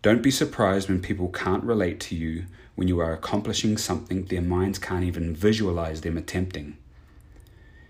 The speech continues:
You might have to find new friends, but none of that scares you. You want to be world class, and if you are going to be successful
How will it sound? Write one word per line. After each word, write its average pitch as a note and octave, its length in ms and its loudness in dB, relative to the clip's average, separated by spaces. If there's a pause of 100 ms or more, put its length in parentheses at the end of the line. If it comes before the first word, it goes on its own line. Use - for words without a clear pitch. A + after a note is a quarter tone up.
(220)
You G2 120 2
might F#2+ 220 4
have G#2 260 -2
to G2 100 -6
find F#2+ 300 2
new F#2 120 4
friends, D#2+ 600 -4 (680)
but F#2+ 100 0
none G2 160 2
of F2+ 80 0
that F2+ 160 2
scares D#2 380 -6
you. D2+ 140 -8 (840)
You G2 140 4
want A2 200 4
to B2 100 2
be A#2 120 4
world A#2+ 300 6
class, - 580 -4 (400)
and F2 140 0
if - 160 -6
you F#2 100 4
are E2+ 60 2
going F#2 340 2
to F#2+ 100 -4
be A2 140 4
successful D#2 840 -2